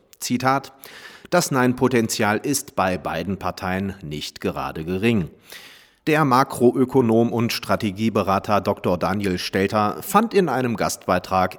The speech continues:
ebenfalls im Fokus, noch deutlichere Worte. Zitat: „In Wahrheit ging es wohl mehr darum, den eigenen Job durch einen weiteren Formelkompromiss noch ein paar Monate länger zu behalten.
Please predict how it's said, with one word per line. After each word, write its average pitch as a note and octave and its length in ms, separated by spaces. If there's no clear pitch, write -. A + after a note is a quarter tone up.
ebenfalls D#2 500
im G#2 120
Fokus, B2 480
noch G3 220
deutlichere F#2 640
Worte. D2 400
Zitat: C#3 460
„In F#3 240
Wahrheit A#2+ 460
ging A2 160
es - 200
wohl G2+ 160
mehr F2 280
darum, F2 500
den A#2+ 200
eigenen G2 480
Job F2 320
durch - 180
einen C3 320
weiteren F#2+ 400
Formelkompromiss F#2+ 920
noch E3 240
ein B2 260
paar E2+ 200
Monate G2 460
länger E2+ 380
zu F#2 120
behalten. F2+ 540